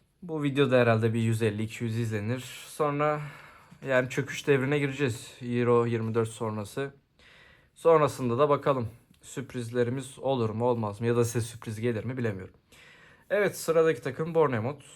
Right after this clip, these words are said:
Bournemouth takımı yine yarı yarıya doldurulmuş. Sonrasında Bournemouth'un önemli istatistiklerinin yer aldığı sayfada da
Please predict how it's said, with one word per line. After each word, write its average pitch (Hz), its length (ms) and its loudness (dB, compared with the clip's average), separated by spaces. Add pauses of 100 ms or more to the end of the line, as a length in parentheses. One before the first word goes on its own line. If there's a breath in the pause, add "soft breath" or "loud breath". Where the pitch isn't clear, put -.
(180)
Bournemouth 135 360 -6
takımı 135 760 -6 (260 loud breath)
yine 131 480 -4 (180)
yarı 127 220 -2
yarıya 117 440 0 (120)
doldurulmuş. 110 920 -4 (1400 loud breath)
Sonrasında 135 1080 0
Bournemouth'un 123 680 -2
önemli 120 420 0
istatistiklerinin 113 840 -6
yer 110 200 -2
aldığı 104 340 -6
sayfada 107 600 -4
da 127 340 -2